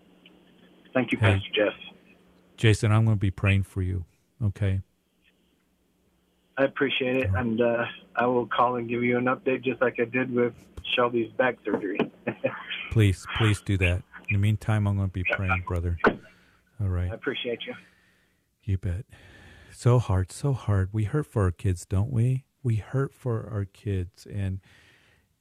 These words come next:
Speaker 2: it is difficult for them. They're growing up in a, in a hard world, in a confusing world. There's,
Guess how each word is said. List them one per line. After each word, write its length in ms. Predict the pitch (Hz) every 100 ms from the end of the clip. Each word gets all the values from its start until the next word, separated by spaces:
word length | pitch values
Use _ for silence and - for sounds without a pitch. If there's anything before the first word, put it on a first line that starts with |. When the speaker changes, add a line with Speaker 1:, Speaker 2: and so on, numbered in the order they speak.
| _ _
Speaker 2:
it 140 | 113
is 160 | 127 139
difficult 560 | - 131 - - 92 87
for 180 | -
them. 240 | 92 90 87
They're 160 | 95
growing 480 | 95 - 107 117 123
up 260 | 113 117 -
in 140 | 95
a, 220 | 90 92 -
in 180 | 107 92
a 140 | 87
hard 560 | 82 - - 117 113 120
world, 500 | 113 110 113 110 -
in 120 | 98
a 40 | 90
confusing 680 | - 92 - 113 113 113 104
world. 440 | 107 104 107 104
There's, 380 | 92 90 - -